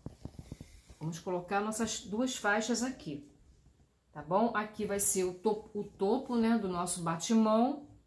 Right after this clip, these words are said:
tá? E aqui, ó, uma alcinha, né, uma tirinha de cinco por, deixa eu ver aqui quanto que ela tem, quatorze.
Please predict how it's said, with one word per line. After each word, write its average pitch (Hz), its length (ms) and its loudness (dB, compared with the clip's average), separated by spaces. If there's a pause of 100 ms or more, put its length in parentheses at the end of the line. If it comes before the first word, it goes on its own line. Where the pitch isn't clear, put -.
(160)
tá? 214 340 0 (720)
E 214 60 -6
aqui, 262 400 4
ó, 202 180 6
uma 208 180 4
alcinha, 247 600 4
né, 226 100 4
uma 220 200 4
tirinha 220 800 0 (480)
de 196 160 0
cinco 285 920 2 (640)
por, 247 500 0 (680)
deixa 202 220 -8
eu 202 40 -2
ver 202 300 -6
aqui 233 460 -4
quanto 208 200 -4
que - 80 -8
ela 214 120 -4
tem, 165 200 -2
quatorze. 175 840 2